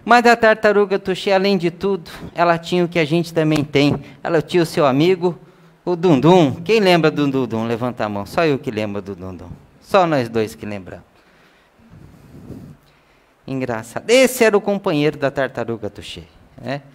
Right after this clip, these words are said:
Veja esses dois enfrentando dragões, povo gigante e tudo mais,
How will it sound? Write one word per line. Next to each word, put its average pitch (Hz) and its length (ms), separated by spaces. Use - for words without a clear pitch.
Veja 185 280
esses 170 420
dois 160 260
enfrentando 147 540
dragões, 123 1000
povo 180 260
gigante 135 1120
e 175 60
tudo 170 340
mais, 95 560